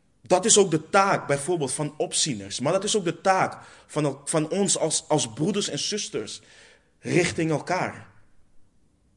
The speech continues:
Dat als we elkaar zien zondigen, of als we weten dat dit leeft in het hart van een broeder of een zuster. "Broeder, ik waarschuw je, zuster, ik waarschuw je.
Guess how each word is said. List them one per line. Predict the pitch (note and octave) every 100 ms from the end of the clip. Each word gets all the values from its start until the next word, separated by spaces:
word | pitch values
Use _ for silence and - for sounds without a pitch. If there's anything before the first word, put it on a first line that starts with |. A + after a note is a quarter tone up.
| _ _ _ _ _ _ _ _ -
Dat | D3+
als | F3 G#3 G3+
we | F#3+
elkaar | E3+ E3+ E3
zien | D3+ D#3+ B2+
zondigen, | A2 E3 F#3+ C#3 F2 F#2 F#2 _ _ _ _ _ _ _ _ _ _ _ _ -
of | E3 -
als | F3+ G#3+ G#3
we | F#3+ A#2+
weten | A#2 F3+ G3+ D#3+ B2 A2 G#2
dat | B2+ D#3
dit | F3+ G3+
leeft | C#3+ D3+ G3 D#3+ - -
in | D3+
het | D3
hart | A#2+ D#3 F3+
van | D#3+ C#3
een | C3+
broeder | C3 F3+ A#2+ G2+ - -
of | - E3+
een | D3+
zuster. | - F3+ - A2+ F#2+ G2+ _ _ _ _ _ _ _ _ _ _
"Broeder, | - A#2+ E3+ C#3 D3
ik | C#3
waarschuw | A2 C#3 E3+ - D#3
je, | A#2+ A2
zuster, | - E3 - A#2+
ik | B2
waarschuw | A2 C#3+ D#3 - C3+ A#2+
je. | G2